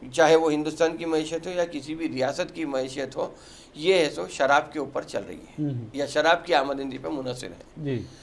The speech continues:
Speaker 1: तो जब, अ, united आंध्र प्रदेश था, उस वक़्त पैंतीस हज़ार करोड़ रुपए की आमदनी थी एक्साइज,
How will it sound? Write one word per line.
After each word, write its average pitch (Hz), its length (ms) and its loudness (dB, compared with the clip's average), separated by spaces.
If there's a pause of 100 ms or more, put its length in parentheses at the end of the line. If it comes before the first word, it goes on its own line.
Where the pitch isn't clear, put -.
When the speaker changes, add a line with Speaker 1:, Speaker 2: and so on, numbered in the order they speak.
(160)
Speaker 1:
तो 165 240 0 (300)
जब, 156 260 2 (280)
अ, 127 720 0 (200)
united 170 760 6
आंध्र 156 360 2
प्रदेश 151 400 -2
था, 170 320 -4 (380)
उस 214 240 -6
वक़्त 170 420 -2
पैंतीस 165 560 -6
हज़ार 156 260 -4
करोड़ 143 280 -4
रुपए 139 240 -8
की - 160 -14
आमदनी 135 540 -6
थी - 160 -14
एक्साइज, 135 500 -8